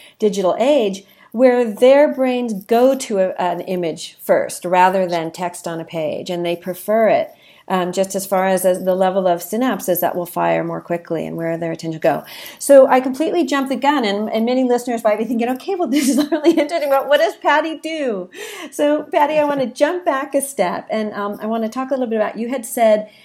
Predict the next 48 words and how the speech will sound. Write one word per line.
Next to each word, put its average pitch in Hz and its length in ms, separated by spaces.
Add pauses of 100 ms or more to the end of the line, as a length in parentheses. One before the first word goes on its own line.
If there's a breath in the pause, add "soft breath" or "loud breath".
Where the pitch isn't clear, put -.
(160 loud breath)
"We 233 120
all 277 220
have 277 180
something 240 360
we 226 100
wanna 202 260
change 190 380
in 165 60
our 170 120
lives. 170 460
Eighty 220 220
percent 233 460
higher 202 280
chance 190 380
of 175 60
achieving 254 440
your 190 140
dream 170 360
if - 140
you 208 80
draw 175 220
a - 20
picture 190 420
of - 160
it," - 200
that - 100
we're 180 100
creating 208 600
all 196 160
the 196 100
time, 170 480 (320 loud breath)
and 202 160
that - 160
pictures 247 460
are 202 80
how 202 260
the 196 140
brain 190 440
makes 180 220
stories 165 520
and 175 140
makes 170 220
sense 170 300
of 170 100
the 175 80
world 160 300
around 165 400
us, - 260